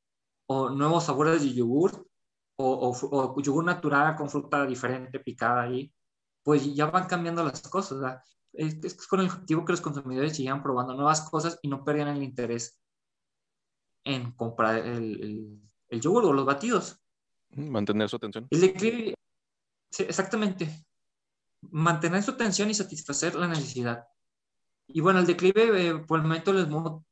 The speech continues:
Speaker 1: de yogur sigue triunf-, triunf-, triunfando, digamos así. Todavía no llega a la fase de declive, pero imagínate cuando digan que, que saquen una noticia,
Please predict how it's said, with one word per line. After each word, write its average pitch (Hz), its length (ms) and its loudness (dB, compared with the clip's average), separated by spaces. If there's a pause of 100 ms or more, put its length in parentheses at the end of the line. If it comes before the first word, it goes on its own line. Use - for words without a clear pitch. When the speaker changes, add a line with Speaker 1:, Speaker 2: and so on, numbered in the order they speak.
Speaker 1:
de 156 120 0
yogur 147 220 4
sigue 156 260 0
triunf-, 156 360 -6 (120)
triunf-, 151 300 -2
triunfando, 180 400 2
digamos 165 240 2
así. 185 320 -2 (640)
Todavía 170 240 4
no 170 40 6
llega 180 240 4
a 180 40 6
la 170 80 6
fase 156 180 0
de 170 80 2
declive, 170 220 2
pero 165 140 0
imagínate 202 520 -2
cuando 180 180 0
digan 185 280 -2
que, 147 260 -4 (520)
que 160 100 2
saquen 269 420 0
una 285 180 6
noticia, 233 640 -2